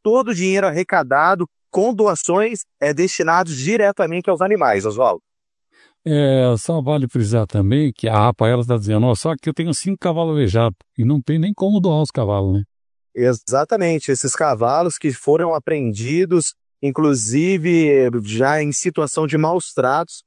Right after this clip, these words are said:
Speaker 1: que já tem, inclusive, é, processo desses animais, né, ficaram definitivamente. Então, eles não serão doados,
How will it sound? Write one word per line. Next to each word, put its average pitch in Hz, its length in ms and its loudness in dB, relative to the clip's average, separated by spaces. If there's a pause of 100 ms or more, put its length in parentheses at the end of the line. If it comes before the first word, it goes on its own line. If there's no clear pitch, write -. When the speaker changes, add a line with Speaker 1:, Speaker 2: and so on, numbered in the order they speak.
(200)
Speaker 1:
que 139 120 2
já 139 400 0 (140)
tem, 160 220 -2
inclusive, 156 600 0
é, 143 400 2
processo 156 800 -2 (220)
desses 160 480 0
animais, 151 640 -2
né, 170 160 -2 (280)
ficaram 220 520 0
definitivamente. 220 1120 -2
Então, 151 640 -2 (240)
eles 151 220 0
não 170 120 2
serão 170 340 0
doados, 185 640 0